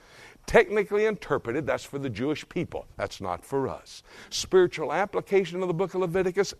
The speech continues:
eighty-three times the word holiness is used in Leviticus. And if you want to understand the holiness of God, you study the book of Leviticus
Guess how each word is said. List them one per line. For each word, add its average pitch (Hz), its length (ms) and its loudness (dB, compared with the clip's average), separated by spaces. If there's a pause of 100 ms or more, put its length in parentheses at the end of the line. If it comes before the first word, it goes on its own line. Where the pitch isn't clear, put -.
eighty-three 175 560 0
times 135 420 0
the 117 80 -4
word 117 300 0
holiness 113 500 0
is 92 160 -8
used 110 320 -4 (200)
in 113 200 2
Leviticus. 107 720 2 (360)
And 92 120 -6
if - 100 -16
you 117 120 0
want 135 180 0
to 135 60 2
understand 139 520 0
the 127 60 -4
holiness 127 480 0
of 139 160 -4
God, 98 360 4
you 113 140 -4
study 123 380 -2
the 135 100 -2
book 104 260 -2
of 131 80 -2
Leviticus 107 600 0